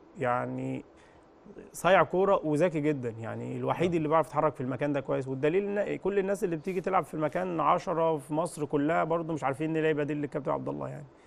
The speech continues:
Speaker 2: آه.
Speaker 1: فهو ذكي جدًا، بيعرف يتحرك، أنا لعبت ضده ولعبت معاه، فعارف هو بيعمل إيه وطريقة لعبه إزاي، فهو عبد الله ذكي و-، فهو في أي مكان يقدر ي-، يشغل الملعب كله، يعني عبد الله عنده ميزة إن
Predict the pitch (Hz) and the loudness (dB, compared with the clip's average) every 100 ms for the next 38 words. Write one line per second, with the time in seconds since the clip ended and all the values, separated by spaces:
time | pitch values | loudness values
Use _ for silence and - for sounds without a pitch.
0 | - 120 95 - 135 165 160 170 160 156 | -10 -10 -10 -2 2 4 4 2 2 0
1 | 143 127 117 147 151 147 147 139 135 139 | 0 -4 2 2 2 0 0 0 0 2
2 | 165 160 156 170 151 175 170 160 160 156 | 2 2 0 0 0 0 2 2 2 0
3 | 135 147 135 139 147 160 143 143 147 160 | 2 4 2 4 4 4 0 0 0 0
4 | 151 143 147 160 151 139 135 143 151 147 | -2 0 0 2 0 -2 -4 -2 0 2
5 | 147 143 131 147 156 135 151 156 143 - | 2 0 -2 0 2 2 2 2 0 -4
6 | 131 147 165 156 156 156 170 151 - - | -2 0 0 0 -2 -2 -4 -4 -8 -18
7 | - - - 135 127 127 131 151 160 180 | -20 -20 -4 0 2 0 0 0 2 2
8 | 175 151 185 202 180 165 151 143 135 135 | 2 4 4 4 0 0 0 0 -2 -4
9 | 131 131 139 127 160 151 147 151 143 131 | -4 -4 -4 -2 0 2 0 2 0 0
10 | 139 127 123 127 127 131 151 160 156 151 | -4 -4 -6 -4 -4 -2 -2 0 0 0
11 | 151 160 147 139 135 | -2 -2 -2 -2 -4